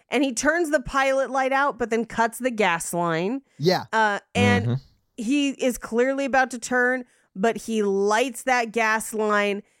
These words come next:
Speaker 1: and he, before he puts Lucius Farinas in the cellar, gives him the watch. He's like, "You can prove what happened with the watch." And I was like, "No one's gonna <laughs> believe this shit."
Speaker 3: Yeah, right,
Speaker 2: <laughs>
Speaker 3: right.
Speaker 2: Also,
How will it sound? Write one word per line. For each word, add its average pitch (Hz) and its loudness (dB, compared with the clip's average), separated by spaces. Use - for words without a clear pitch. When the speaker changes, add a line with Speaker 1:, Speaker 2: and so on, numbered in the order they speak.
Speaker 1:
and 233 0
he, 277 -4
before 311 2
he 349 2
puts 311 -4
Lucius 269 -2
Farinas 240 0
in 233 -2
the 214 0
cellar, 208 0
gives 233 0
him 247 0
the 220 2
watch. 190 2
He's 190 -4
like, 208 0
"You 233 0
can 220 -2
prove 285 0
what 226 0
happened 214 0
with 190 -4
the 196 -4
watch." 190 0
And 190 0
I - 2
was 196 2
like, 185 -2
"No 190 2
one's 170 -4
gonna 185 -4
<laughs> 190 -4
believe 320 0
this 359 -2
shit." - 0
Speaker 3:
Yeah, 370 6
right, 190 2
Speaker 2:
<laughs> 185 0
Speaker 3:
right. 220 4
Speaker 2:
Also, 269 2